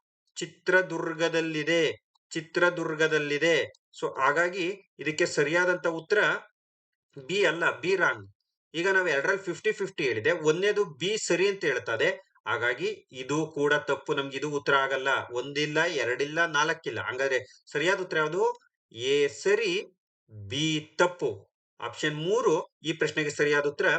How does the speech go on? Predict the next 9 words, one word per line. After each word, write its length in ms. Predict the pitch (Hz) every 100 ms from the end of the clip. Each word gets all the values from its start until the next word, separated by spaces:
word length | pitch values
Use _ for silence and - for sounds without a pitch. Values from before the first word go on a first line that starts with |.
| - _ -
ಇತ್ತೀಚೆಗೆ 760 | 139 104 - 170 165 165 165
ಈ 300 | 175 143 160
ರೀತಿಯಾದಂತ 680 | 160 165 - 156 156 156 151
ಪ್ರಶ್ನೆಗಳನ್ನ 640 | 147 143 135 151 143 151 156
ಕೇಳ್ತಿದ್ರೆ 540 | 156 147 156 151 208 254 - _
ಇದಕ್ಕೆ 380 | 147 151 160 170
ನೀವು 260 | 160 151 220 269 - -
ಉತ್ತರ 240 | 147 156
ಬರಿಬೇಕಾಗತ್ತೆ 880 | 151 147 151 143 143 139 139 - 143